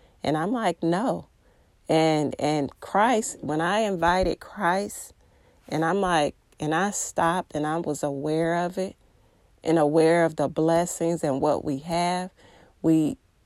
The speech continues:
it just renewed my mind. It made me go in his word. It just brought me life. It's brought me peace. And I'm sitting here because I've invited Christ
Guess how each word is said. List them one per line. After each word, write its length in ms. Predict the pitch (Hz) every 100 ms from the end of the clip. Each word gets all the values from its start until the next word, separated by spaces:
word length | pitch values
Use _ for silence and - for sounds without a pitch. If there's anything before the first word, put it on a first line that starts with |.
| _ -
it 180 | 165 156
just 440 | 185 175 - -
renewed 600 | - 185 175 165 175 190
my 160 | 165 139
mind. 580 | 143 160 180 185 185 190
It 120 | 156
made 280 | 160 156 156
me 300 | 156 151 156 - -
go 240 | 160 160
in 160 | 151 160
his 240 | 143 -
word. 600 | - 185 196 202 196 - _ _ -
It 160 | 160
just 220 | 160 151
brought 260 | - 147 147
me 160 | 135 143
life. 480 | 151 170 196 202 -
It's 160 | 147
brought 260 | - 143 -
me 160 | 131 -
peace. 420 | - 208 202 -
And 160 | 165 175
I'm 140 | -
sitting 360 | - - 196 202
here 360 | 208 196 185 185 - - - _
because 400 | 151 - 165 156 -
I've 240 | 143 143 180
invited 540 | 175 165 151 - -
Christ 540 | - 180 185 190 -